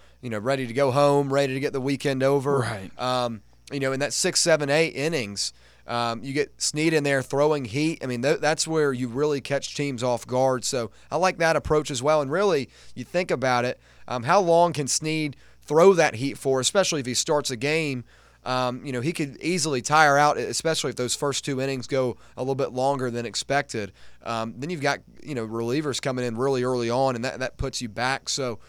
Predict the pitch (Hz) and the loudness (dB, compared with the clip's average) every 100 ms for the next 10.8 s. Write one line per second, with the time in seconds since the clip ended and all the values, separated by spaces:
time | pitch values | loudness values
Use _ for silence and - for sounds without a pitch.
0 | - - - 123 143 165 139 - 180 180 | -20 -12 -8 -4 -2 -2 -2 -2 0 0
1 | 160 156 156 131 - 160 160 - 147 139 | 0 -2 -4 -4 2 4 4 2 -2 -4
2 | 135 135 156 156 147 - - - 135 156 | -4 -2 -2 -2 -6 -18 -18 -8 -4 0
3 | 156 151 147 156 143 156 151 151 147 135 | 0 2 0 0 -6 -4 -2 -2 0 -2
4 | 131 127 156 160 - 151 147 156 151 - | -2 -2 -2 -2 -2 -2 -2 -4 -6 -6
5 | 135 120 120 135 135 147 139 139 127 135 | -8 -8 -4 -4 -4 -2 -2 -2 -4 -4
6 | 143 139 147 - 147 143 147 135 127 120 | -4 -4 -4 -2 0 0 -2 -2 -4 -6
7 | 127 117 117 - - - - 110 110 - | -6 -6 -6 -10 -20 -18 -6 -6 -4 -6
8 | 113 120 104 151 160 139 117 - - - | -6 -6 -6 -4 -2 -2 -4 -8 -20 -6
9 | 143 147 156 151 - 147 160 - 147 147 | -2 0 -2 -2 2 4 4 4 0 -2
10 | 151 127 151 165 175 185 147 123 | -2 -4 -4 0 0 0 -2 -4